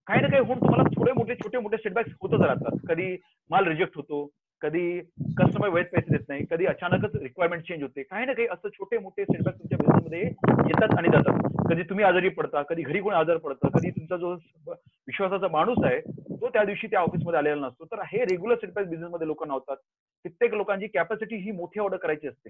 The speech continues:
मोठा business त्यांना हवा असतो, पण तरी सुद्धा त्यांना हा मोठा business कधीच येत नाही.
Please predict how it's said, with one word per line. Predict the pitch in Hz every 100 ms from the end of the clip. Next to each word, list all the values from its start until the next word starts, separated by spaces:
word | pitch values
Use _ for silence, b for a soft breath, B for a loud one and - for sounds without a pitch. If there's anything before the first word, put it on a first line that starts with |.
| - _ _ -
मोठा | 143 220
business | 175 202
त्यांना | 208 208
हवा | 175 143 202
असतो, | 143 - _ - - - 202
पण | 185
तरी | 180
सुद्धा | 226 202 226
त्यांना | 226 185 214
हा | 202 214
मोठा | 139 226 220
business | 196 226
कधीच | - 254 226
येत | 151
नाही. | - -